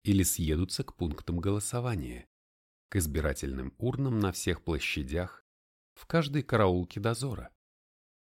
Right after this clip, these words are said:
Грандиозный урожай бюллетеней ознаменует конец этого жгучего лета,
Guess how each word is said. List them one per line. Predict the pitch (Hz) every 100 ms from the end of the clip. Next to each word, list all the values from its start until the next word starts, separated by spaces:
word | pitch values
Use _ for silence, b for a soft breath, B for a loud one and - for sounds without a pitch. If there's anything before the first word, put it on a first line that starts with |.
| _ -
Грандиозный | 90 90 90 82 78 82 147 147 135 127
урожай | 120 117 104 107
бюллетеней | 92 95 87 82 127 127 117
ознаменует | 117 113 95 101 98 104 101 92
конец | - 87 98 120 -
этого | - 113 101 98
жгучего | 85 90 - 104 101
лета, | 107 107 - -